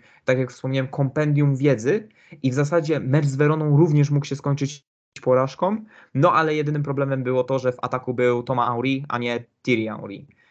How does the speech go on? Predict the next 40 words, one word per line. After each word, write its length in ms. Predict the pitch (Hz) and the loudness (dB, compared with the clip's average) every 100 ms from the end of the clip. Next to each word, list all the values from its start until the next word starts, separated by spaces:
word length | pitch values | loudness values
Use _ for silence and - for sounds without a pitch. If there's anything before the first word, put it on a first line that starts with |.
| _ - | _ -6
E, 580 | 107 110 110 110 110 - | -2 0 0 -2 -6 -8
no 360 | 127 123 110 113 - | -4 -2 -2 -6 -6
i 80 | 127 | -2
jeszcze 220 | 135 147 | 0 -2
w, 220 | 147 - _ | -8 -12 _
przecież 280 | - 127 - | -12 -10 -6
pamiętajmy 540 | 131 131 135 131 131 | -6 -4 -4 -4 -4
o 100 | 127 | -4
tym, 200 | 139 131 | -4 -4
że, 420 | 120 123 123 123 | 0 0 2 -2
e, 440 | 123 120 120 120 120 120 - _ _ _ _ _ _ _ _ _ _ - | -2 -2 -2 -2 -4 -10 -18 _ _ _ _ _ _ _ _ _ _ -18
że 340 | 113 117 120 | -8 -2 0
Udinese 360 | 123 117 117 113 | 0 -2 -2 -4
jeszcze 180 | 120 120 | -6 -6
przegrało 460 | - 110 110 110 | -4 -2 0 0
z 400 | 113 110 113 113 117 _ | -2 0 0 0 -4 _
Monzą, 460 | 226 - 110 110 107 - _ - | -6 -2 -2 -2 -6 -14 _ -2
więc, 400 | 117 120 120 127 | -2 -2 -4 0
e, 100 | 123 | 0
to 100 | 165 | 0
też 160 | 170 | -2
nie 80 | 131 | -2
było 120 | 113 | -4
przypadkowe 580 | 113 - 113 - 117 131 | -6 -8 -8 -4 0 0
i 60 | 131 | 0
odpadli 360 | 127 117 117 | -2 -4 -6
z 80 | 120 | -6
Coppa 320 | - 123 131 | -6 -2 -2
Italia. 480 | 139 151 131 110 104 _ _ | -2 0 -2 -2 -8 _ _
Także 260 | - 117 139 | -6 -6 -8
coś 520 | 147 - 208 220 - | -12 -10 -8 -8 -8
tutaj 280 | - 196 190 | -10 -6 -4
się 120 | - | -2
ostatnimi 460 | 170 151 147 156 147 | -2 -2 -4 -4 -4
czasy 300 | 147 143 131 | -4 -6 -2
dzieje 240 | 139 135 | 2 2
i 300 | 127 123 117 - _ | 2 -4 -8 -12 _
liczę, 220 | 120 127 120 | -4 -2 0
że 120 | 120 | 0
teraz 240 | 120 120 | 0 -2